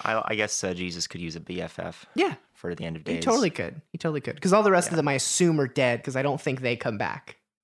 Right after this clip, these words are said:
Speaker 1: Yeah.
Speaker 2: I don't know super
Speaker 1: I
Speaker 2: well, though.
Speaker 1: I wouldn't know at all. Um, have you ever seen the Arnold Schwarzenegger movie, End of Days, where he, like, is a sort of,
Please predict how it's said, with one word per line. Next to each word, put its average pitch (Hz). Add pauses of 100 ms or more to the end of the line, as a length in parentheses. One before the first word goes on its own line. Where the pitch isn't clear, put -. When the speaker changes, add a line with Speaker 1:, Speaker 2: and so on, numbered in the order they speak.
(480)
Speaker 1:
Yeah. 78 (140)
Speaker 2:
I 147
don't 151
know 135
super -
Speaker 1:
I 110
Speaker 2:
well, -
though. - (460)
Speaker 1:
I 82 (180)
wouldn't -
know -
at -
all. 52 (480)
Um, 95 (340)
have 139
you 170
ever 240
seen 151
the 120
Arnold 101
Schwarzenegger 95
movie, 101
End 90
of 82
Days, 87
where 90
he, 82
like, 80 (280)
is 82
a 82
sort 87
of, 80